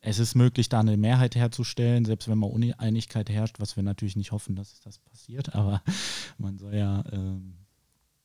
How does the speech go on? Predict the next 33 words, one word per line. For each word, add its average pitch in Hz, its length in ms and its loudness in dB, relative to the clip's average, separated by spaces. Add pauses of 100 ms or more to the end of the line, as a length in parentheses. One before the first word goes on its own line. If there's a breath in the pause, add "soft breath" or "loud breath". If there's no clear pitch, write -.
(260)
ja, 82 180 -20 (240)
manchmal, 95 380 -2 (320)
manchmal 87 380 -12 (400)
wird 98 160 -20
man 92 160 -4
ja 90 80 0
überrascht. 90 360 -4 (380 loud breath)
Ja, 110 200 4
aber, 107 300 2
äh, 107 140 -8
die 113 240 -10
Zahl 117 180 4
drei 113 280 4
ist - 120 -2
quasi 101 580 0 (280)
ab 120 200 -4
jeder 135 300 8
Hochschule, 127 400 4
an 107 120 2
der 110 140 2
mindestens 117 440 4
fünf 120 540 0
AssistentInnen 101 840 -2
beschäftigt 104 560 -4
sind, 101 220 -2
gibt's - 160 -14
einen 95 200 -2
Rat 98 320 -2
mit 101 200 -8
mindestens, 98 500 -6 (120)
äh, 92 240 -4
drei 90 200 -6
Personen. 82 400 -14